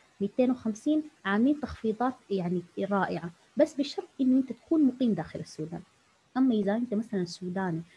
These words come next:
وخارج الدولة، خلاص راحت عليك التخفيض وبتدفع القروش زي ما هي. فزي ما شايفين في الشاشة، دي عبارة عن التكلفة الحقيقية بالنسبة لامتحانات ال إيه سي بي آي المختلفة. طيب،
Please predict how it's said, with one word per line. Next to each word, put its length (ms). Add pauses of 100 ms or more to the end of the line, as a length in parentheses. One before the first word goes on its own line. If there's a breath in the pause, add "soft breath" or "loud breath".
(180 soft breath)
وخارج 420
الدولة، 400
خلاص 420
راحت 240
عليك 220
التخفيض 420
وبتدفع 360
القروش 320
زي 160
ما 100 (720 soft breath)
هي. 160
فزي 280
ما 120
شايفين 320
في 120
الشاشة، 520 (300 soft breath)
دي 240
عبارة 320
عن 140
التكلفة 480
الحقيقية 600
بالنسبة 420
لامتحانات 580
ال 120
إيه 140
سي 320
بي 180
آي 120
المختلفة. 580 (3000)
طيب، 220